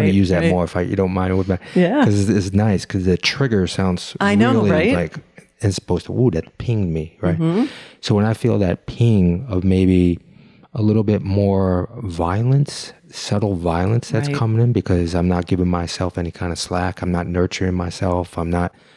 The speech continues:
Speaker 2: letting myself just be a human being,
Speaker 1: Yep.
Speaker 2: then I realize that I need to start giving myself more love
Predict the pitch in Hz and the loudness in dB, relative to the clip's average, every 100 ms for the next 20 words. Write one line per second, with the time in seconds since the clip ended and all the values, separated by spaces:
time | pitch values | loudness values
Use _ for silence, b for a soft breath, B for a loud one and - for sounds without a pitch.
0 | b - 95 92 92 87 - 95 87 90 | b -2 0 4 2 0 -2 -4 -2 -4
1 | 90 90 85 80 98 87 80 85 87 95 | -2 0 0 -2 -4 -4 -4 -2 0 2
2 | 110 107 143 160 B B B - 101 107 | 0 -2 -4 -4 B B B -2 0 2
3 | 101 95 95 92 87 87 82 87 82 85 | 2 2 2 2 0 -2 -4 -4 -4 -2
4 | 85 - - 85 - _ - - 87 92 | -4 -6 -6 -6 -8 _ -12 -4 -4 -4
5 | _ 92 87 85 85 - 85 - 85 82 | _ -2 0 0 -4 -4 -4 -4 -4 -2
6 | 85 80 - | -2 -4 -8